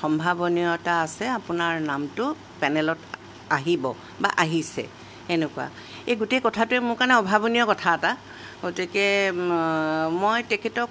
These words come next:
ক'লোঁ, আ, যে, আ, যে আপুনি এইটোত মানে আপোনাৰ সন্মতিটো লৈছোঁ। বোলো আপোনাৰ নাম আহিব পাৰে, সন্মতি, আ, আপোনালোকে নামটো আহিছে, মই ধন্যবাদ জনাইছোঁ। আ, এটা জাতীয় অনুষ্ঠান, আ,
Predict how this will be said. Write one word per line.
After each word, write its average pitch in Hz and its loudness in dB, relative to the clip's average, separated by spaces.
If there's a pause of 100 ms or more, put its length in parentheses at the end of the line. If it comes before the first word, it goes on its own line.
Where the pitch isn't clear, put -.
(140)
ক'লোঁ, 202 2
আ, - -10 (320)
যে, 214 2
আ, 180 -4
যে 214 2
আপুনি 208 2
এইটোত 208 -2
মানে 202 0 (100)
আপোনাৰ 190 0 (200)
সন্মতিটো 185 0
লৈছোঁ। 143 0 (380)
বোলো 294 4
আপোনাৰ 254 4
নাম 190 6
আহিব 208 2
পাৰে, 208 0 (240)
সন্মতি, 196 0 (120)
আ, 151 -4 (460)
আপোনালোকে 185 -2
নামটো 170 0
আহিছে, 170 0 (140)
মই 180 0 (400)
ধন্যবাদ 175 2
জনাইছোঁ। 165 0
আ, - -8
এটা 190 2
জাতীয় 175 4
অনুষ্ঠান, 165 2
আ, - -6